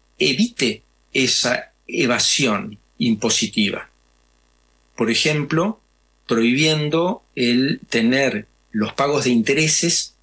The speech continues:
como un costo que se deducen de las ganancias. Porque si no,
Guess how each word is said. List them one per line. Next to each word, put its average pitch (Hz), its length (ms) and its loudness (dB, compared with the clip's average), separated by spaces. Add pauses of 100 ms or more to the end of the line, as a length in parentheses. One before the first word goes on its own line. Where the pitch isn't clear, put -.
como 127 300 0
un 117 180 2
costo 156 580 -2 (160)
que 113 120 -2
se 117 160 2
deducen 123 400 2
de 113 80 2
las 107 140 -2
ganancias. 135 720 -2 (1080)
Porque 123 240 -2
si 147 160 0
no, 165 320 0